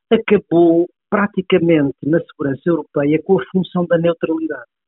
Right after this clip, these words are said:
Ou seja, a Finlândia, eh, e a Suécia, que eram países tradicionalmente neutrais, perceberam que a neutralidade não assegurava a sua, a sua defesa.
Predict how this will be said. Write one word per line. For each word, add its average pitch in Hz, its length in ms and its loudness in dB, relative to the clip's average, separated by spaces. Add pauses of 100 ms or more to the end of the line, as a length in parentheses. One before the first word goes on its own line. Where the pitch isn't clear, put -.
(760)
Ou - 80 -8
seja, - 180 -10 (320)
a 143 220 -2
Finlândia, 151 720 0 (400)
eh, 131 500 -8
e 160 160 4
a 160 40 2
Suécia, 170 800 -2
que 139 200 -4
eram 143 420 0 (600)
países 170 440 0
tradicionalmente 165 920 0
neutrais, 170 480 2 (120)
perceberam 196 720 2 (600)
que 214 120 6
a 208 40 4
neutralidade 196 840 4
não 190 180 6
assegurava 170 720 0 (100)
a 170 60 0
sua, 170 260 -8
a 156 420 -6
sua 156 180 -4
defesa. - 340 -16